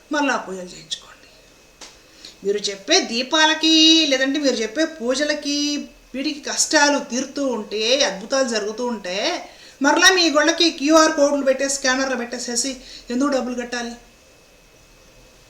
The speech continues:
యాభై రూపాయలు పెట్టి టెంకాయ తీసుకొచ్చి పాలు కొట్టి దాంట్లో దీపం వెలిగిస్తే అద్భుతాలు జరిగే పని అయితే, మరలా ఈ డబ్బులు ఎందుకు? స్కానర్లు ఎందుకు? ఫోన్పేలు ఎందుకు?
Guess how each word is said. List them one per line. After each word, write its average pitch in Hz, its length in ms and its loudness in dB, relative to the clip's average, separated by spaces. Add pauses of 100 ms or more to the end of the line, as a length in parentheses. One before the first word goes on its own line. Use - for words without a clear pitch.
(420)
యాభై 196 220 -6
రూపాయలు 208 200 -6
పెట్టి 339 200 -4
టెంకాయ 262 280 0
తీసుకొచ్చి 269 520 -2
పాలు 254 260 0
కొట్టి 262 220 0
దాంట్లో 262 220 -2
దీపం 294 260 -4
వెలిగిస్తే 269 360 -2
అద్భుతాలు 254 360 -2
జరిగే 240 260 0
పని 220 180 -4
అయితే, 196 600 -4 (760)
మరలా 294 240 4
ఈ 294 200 4
డబ్బులు 285 320 6
ఎందుకు? 330 400 2 (280)
స్కానర్లు 269 540 2
ఎందుకు? 262 360 -4
ఫోన్పేలు 240 340 -4
ఎందుకు? 220 320 -8